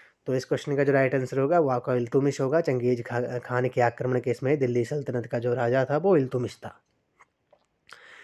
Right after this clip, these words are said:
अगले प्रश्न में चलते हैं, दीवान ए आरिज विभाग किसने शुरू किया था? तो दीवान ए आरिज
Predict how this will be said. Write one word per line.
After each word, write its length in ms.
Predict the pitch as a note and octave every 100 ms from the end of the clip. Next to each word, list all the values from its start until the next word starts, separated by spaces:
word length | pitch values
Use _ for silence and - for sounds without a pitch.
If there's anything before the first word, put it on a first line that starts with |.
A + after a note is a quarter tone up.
| - - _ -
अगले 260 | C3 D#3
प्रश्न 220 | E3 E3 F3+
में 100 | E3+
चलते 300 | D#3+ D3 E3
हैं, 220 | D#3 F3
दीवान 460 | C#3 C3+ C#3+ D#3
ए 320 | E3 C#3 C#3+ -
आरिज 380 | C3+ C3+ D#3 D3
विभाग 540 | B2+ A#2+ A2+ B2+ C3+
किसने 300 | C#3+ - D#3
शुरू 260 | D3 C#3 C#3
किया 200 | C3+ C3+
था? 160 | C#3 F#3
तो 100 | F3
दीवान 440 | B2 A#2+ B2 C3
ए 140 | B2+
आरिज 480 | B2+ B2 B2 D3 C#3